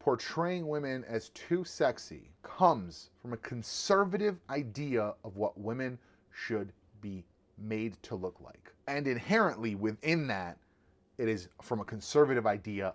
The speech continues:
of possessing the female body. If this wasn't the case, then everyone would have these same exact complaints about Todd Nauck's art, because Todd's characters are generally adorable, often short, often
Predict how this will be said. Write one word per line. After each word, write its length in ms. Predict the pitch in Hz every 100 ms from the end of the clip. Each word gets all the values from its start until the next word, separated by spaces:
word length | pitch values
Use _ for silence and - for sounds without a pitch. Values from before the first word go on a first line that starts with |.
| -
of 200 | 107 -
possessing 800 | - 107 87 120 - - 98 87 - -
the 80 | 180
female 400 | - 101 95 165
body. 320 | 85 - - - _
If 180 | 165 147
this 340 | 139 233 - - 123 123
wasn't 560 | 139 220 139 123 95 110
the 80 |
case, 560 | 113 117 92 92 - - _ -
then 220 | 127 143 -
everyone 480 | 180 190 196 185 170
would 120 | 147
have 240 | 156 151
these 180 | 131 113
same 460 | - - 160 180 170
exact 680 | 131 95 92 143 151 -
complaints 720 | - 160 - 170 214 - - - _ _ - - -
about 340 | 127 143 -
Todd 320 | - 160 156
Nauck's 380 | 139 135 120 -
art, 340 | - 87 - - _ -
because 240 | 143 143
Todd's 340 | - 202 262 -
characters 540 | 165 127 120 123 117 -
are 100 | 135
generally 800 | 113 117 214 220 123 98 95 95 _ _ _ _
adorable, 920 | 139 127 101 151 165 202 208 254 269 240 _ -
often 460 | 165 214 190 147
short, 580 | 120 - - 190 233 -
often 460 | - 196 - 160 123